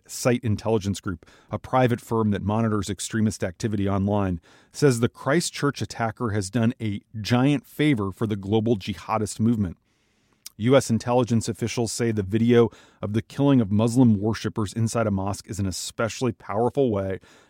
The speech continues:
for these anti-American groups to spread extremist propaganda. The groups have highlighted the reactions of leaders and politicians in Western countries, including the United States,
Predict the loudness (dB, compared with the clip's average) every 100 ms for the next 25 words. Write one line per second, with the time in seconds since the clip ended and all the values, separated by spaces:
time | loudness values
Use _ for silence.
0 | _ 0 0 2 2 2 0 0 2 0
1 | -2 -4 -2 -6 -8 -8 -8 -4 -2 0
2 | -2 -8 -4 -2 -2 -4 -8 -6 -6 -6
3 | -6 -6 -10 _ _ _ _ _ -18 -4
4 | 2 2 2 -2 -4 -2 0 4 2 2
5 | -2 -2 -2 -2 -2 0 0 0 -6 -8
6 | -2 0 0 0 -4 -6 -6 -4 -4 -2
7 | 0 0 -2 -2 -6 -8 -4 -4 -2 -2
8 | -2 -4 0 4 4 2 -2 -6 -6 -6
9 | -8